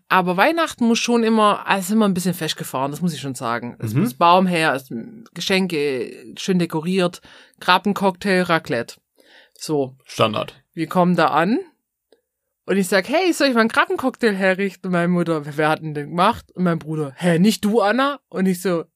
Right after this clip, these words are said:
Speaker 1: „Nee, du machst doch Krabbencocktail dieses Jahr.“ Und dann hatten wir keinen Krabbencocktail.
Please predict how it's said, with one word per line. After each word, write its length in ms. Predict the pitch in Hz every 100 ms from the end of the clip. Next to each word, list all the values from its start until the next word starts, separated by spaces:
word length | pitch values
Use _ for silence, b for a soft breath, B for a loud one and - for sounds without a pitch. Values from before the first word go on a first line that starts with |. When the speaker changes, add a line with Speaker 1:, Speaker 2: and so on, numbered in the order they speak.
| _ _ _ _ 190
Speaker 1:
„Nee, 380 | 208 226 190
du 220 | 175 277 349
machst 260 | 330 -
doch 100 | 254
Krabbencocktail 640 | - 220 208 220 185 220 202
dieses 400 | 226 214 220 220
Jahr.“ 180 | 180 180 B B B B B -
Und 120 | 180
dann 140 | 180
hatten 220 | 175 190
wir 80 | 190
keinen 180 | 202 180
Krabbencocktail. 680 | - 165 175 175 - 175